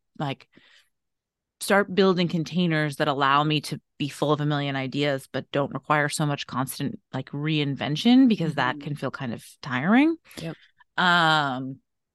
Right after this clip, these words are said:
Speaker 1: and, uh, you know, I'm a big believer that you, like, set the intention and then it's set. And then you're just
Speaker 2: Mm-hmm.
Speaker 1: like, then, like, the image that I have is almost like you,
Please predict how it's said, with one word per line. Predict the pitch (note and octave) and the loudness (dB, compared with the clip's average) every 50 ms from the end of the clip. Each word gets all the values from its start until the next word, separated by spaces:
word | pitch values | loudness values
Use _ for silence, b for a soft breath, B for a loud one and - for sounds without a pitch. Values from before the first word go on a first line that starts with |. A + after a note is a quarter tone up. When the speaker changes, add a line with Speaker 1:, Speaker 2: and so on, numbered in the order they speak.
| _ - - - _ - | _ -20 -20 -18 _ -4
Speaker 1:
and, | F#3 A3 A#3 A3+ G#3 F#3 E3+ D#3+ E3+ G3 A3 C4 C4 C#4+ C4 - _ _ _ _ _ _ - | 0 2 4 6 6 6 6 4 4 4 6 6 4 4 0 -4 _ _ _ _ _ _ -2
uh, | - F#3 F3+ F3 E3 D#3+ D#3+ D#3 D#3 - - - | 2 2 4 4 4 4 4 2 0 -2 -4 -4
you | A3 C4 | -2 2
know, | C4 A3 G3 G3 | 2 2 2 2
I'm | - G#3 | 2 2
a | G#3+ | 2
big | G3 A#3+ G#3+ | 2 0 -2
believer | G3 G3+ F#3+ G#3 G#3+ F#3+ F#3+ F#3 | 0 -2 -2 -2 -2 -2 -4 -6
that | E3+ E3+ - | -6 -6 -6
you, | - E3 D#3+ | -6 -4 -4
like, | D#3+ D#3+ - | -4 -4 -2
set | - F3+ F3 | -4 -4 -4
the | - E3+ | -4 -4
intention | D#3 D#3 - F3+ F3+ - - D#3+ | -6 -4 -2 -2 -2 -2 -4 -6
and | D3+ D3 D3+ D3+ | -6 -4 -4 -4
then | D3+ D3 D3 D3 D3 E3 _ _ - | -4 -4 -4 -4 -6 -8 _ _ -16
it's | - - - - | -14 -14 -8 -2
set. | - A3+ - - - | -2 -2 -2 -2 -6
And | - C#3 D3 | -8 -6 -4
then | D3 D3 | -4 -4
you're | D3 D3 D3 | -4 -6 -6
just | D3+ - D#3 E3 E3 | -8 -8 -10 -10 -10
Speaker 2:
Mm-hmm. | D#3+ D#3 | -10 -12
Speaker 1:
like, | D#3+ F3 - _ _ _ _ _ - | -12 -12 -14 _ _ _ _ _ -10
then, | D3+ D3 D#3+ D#3 D#3 D3 C#3+ B2+ - _ _ _ - - A#3 A3+ - - | -6 -2 -2 0 0 -2 -2 -6 -10 _ _ _ -20 -20 -18 -12 -4 0
like, | - F3+ D#3 | 0 0 2
the | - F#3+ | 0 -2
image | - F3+ F#3+ G3+ G3 F3 | 0 2 2 2 4 4
that | F3+ E3 | 4 2
I | E3 | 2
have | E3 E3 D#3+ D3 | 2 0 -2 -2
is | D3+ D#3 | -2 -6
almost | D3 C#3+ D3 - | -6 -8 -10 -10
like | - D3 C#3+ - | -10 -12 -10 -8
you, | C#3+ C#3 C#3+ C#3 | -10 -8 -8 -10